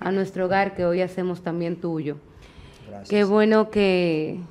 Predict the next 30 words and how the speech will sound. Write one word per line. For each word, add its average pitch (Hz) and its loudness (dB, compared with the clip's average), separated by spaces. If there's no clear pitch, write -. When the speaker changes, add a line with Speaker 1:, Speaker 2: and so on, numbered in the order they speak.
Speaker 1:
principalmente 185 -4
halagarte 180 -2
porque 170 -6
eres 170 -4
un 185 -4
joven 165 0
con 165 -4
mucha 180 -2
visión, 196 -2
con 180 -6
mucha 180 -4
preparación, 180 -6
que 190 -2
él 185 4
abre 185 4
paso 214 0
incluso 196 -4
a 175 -4
una 180 -2
nueva 190 -2
generación 202 -2
que 185 0
viene 165 0
con 180 2
esa 180 0
ansia, 202 -6
con 156 -6
esa 180 -6
hambre 170 -4
de, 170 0